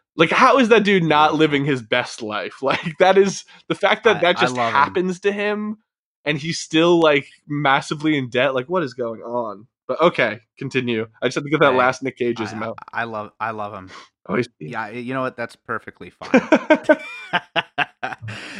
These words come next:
Speaker 2: So, uh, what's your next puzzle piece, then?
Speaker 1: I was gonna go with, um, the collective works of YouTuber Mike Diva.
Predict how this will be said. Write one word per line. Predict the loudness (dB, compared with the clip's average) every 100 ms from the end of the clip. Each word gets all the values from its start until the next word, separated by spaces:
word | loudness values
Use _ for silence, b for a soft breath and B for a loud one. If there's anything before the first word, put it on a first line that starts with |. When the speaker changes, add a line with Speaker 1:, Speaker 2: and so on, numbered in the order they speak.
| B
Speaker 2:
So, | -14 -2 2 4
uh, | 4 4
what's | 2 0
your | -2
next | -2 -4
puzzle | -6 -10 -10
piece, | -16 -18 -20 -8
then? | -4
Speaker 1:
I | -2
was | -4 -6
gonna | -6 -2
go | 2 4 4 2 -2 b b b b -6
with, | -2 2 4 2 -2 -2
um, | 2 4 2 0 -4 -8 -12 b b b _
the | 2 4
collective | 4 -2 0 2 0 -2 -2
works | 4 4 4 -2 -14 -8
of | 0 4 4 2
YouTuber | -4 -8 -6 -6 -2 2 2
Mike | 2 0 0 -6 -10
Diva. | -6 -6 -8 -12 -14